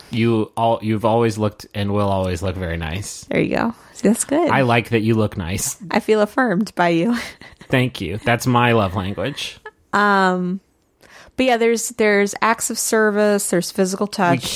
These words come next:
Speaker 1: can't get into what the love languages are.
Speaker 2: I just, I want you to figure out what yours is.
Speaker 1: <sighs> Probably
Speaker 2: There's tokens of affection or something is one of 'em.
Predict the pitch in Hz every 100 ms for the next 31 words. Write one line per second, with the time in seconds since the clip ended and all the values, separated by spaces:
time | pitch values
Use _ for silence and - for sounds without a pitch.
0 | 131 113 127 113 107 - 110 104 104 101
1 | 104 104 110 104 113 117 170 226 247 233
2 | - 226 226 226 240 220 220 - - 233
3 | 240 233 247 277 415 359 - - 185 196
4 | - - - - - - - - - -
5 | - - 123 143 143 147 143 139 139 135
6 | 240 233 247 233 226 220 208 208 208 208
7 | - 220 214 220 220 226 214 220 220 214
8 | 214 220 220